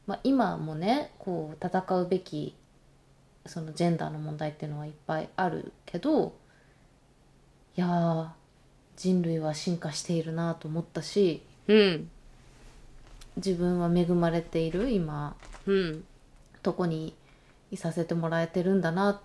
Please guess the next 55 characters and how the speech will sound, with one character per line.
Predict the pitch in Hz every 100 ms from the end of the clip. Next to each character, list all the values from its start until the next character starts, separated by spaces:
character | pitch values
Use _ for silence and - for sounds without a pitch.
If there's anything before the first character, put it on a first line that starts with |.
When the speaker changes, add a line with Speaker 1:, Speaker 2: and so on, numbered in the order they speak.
| -
Speaker 1:
こ | -
の | 196
人 | 202 196
た | 180
ち | 185
が | 175
頑 | 180 185
張 | 185
っ | 208
た | 202
お | 185
か | 202
げ | 202
な | 214
ん | 202
だ |
な | 190 202
っ | 202
て | -
い | 156
う |
ふ | 151
う | 165
に | 156 165 147 - - - - - -
Speaker 2:
ほ | 151
ん | 151
と | 175 165 175
ね。 | 202 220 233
Speaker 1:
思-、 | 180 180
思 | 180
え | 175
る | 180
か | 180 170
ら、 | 175 180 175 160 - - - - _ - -
す |
ご | 175 175
い、 | 160 - - _ _ _
こ | - - - - - 233
う、 | 202
歴 | 202 -
史 | - 247
を、 | 233 220 - - _ _ _ _ - -
こ | 202
う、 |
読 | 233 247
ん |
で | 180
る | 165
だ | 208
け | 294
な | 214
ん | 165
だ | 156
け | 185
ど、 | 262 226